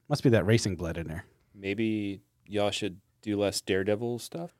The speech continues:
Speaker 1: Well, I mean, we age really fast. So if you don't do Daredevil stuff now, when are we gonna do it? Can't do it later. Live in the moment.
Speaker 2: I can't argue with that.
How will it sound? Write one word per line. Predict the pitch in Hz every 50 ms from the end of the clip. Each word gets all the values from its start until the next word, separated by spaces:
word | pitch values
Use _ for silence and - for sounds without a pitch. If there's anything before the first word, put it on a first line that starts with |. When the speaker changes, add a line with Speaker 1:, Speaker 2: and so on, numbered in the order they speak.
| _ _
Speaker 1:
Well, | 208 196 190 156 -
I | - 160
mean, | 151 147 147 139
we | 131 135 131 - - _
age | - 135 165 285 294 147 98 92
really | 92 98 92 87
fast. | 87 - 98 80 - - - - - - - - - - - _
So | _ - 143 131 127 127 123 123 123 127 - -
if | 113 139
you | 131
don't | 135 139 135
do | 131 131
Daredevil | 120 131 127 123 123 131 127 120 117 104
stuff | - 120 104 113
now, | 117 131 220 247 180
when | - 131
are | 127
we | 127
gonna | 123 123 120
do | 127 170 262
it? | 214 - - - - _ _ _ _ -
Can't | - 190 165
do | 147 147
it | 131
later. | 120 139 208 294 254 254 - - _ _ _
Live | - 196 165
in | 156
the | 147
moment. | 151 196 330 370 302 - -
Speaker 2:
I | - 107
can't | - - 127 123 113 113
argue | 117 117 113 120 120
with | 120 120 120
that. | 127 131 123 -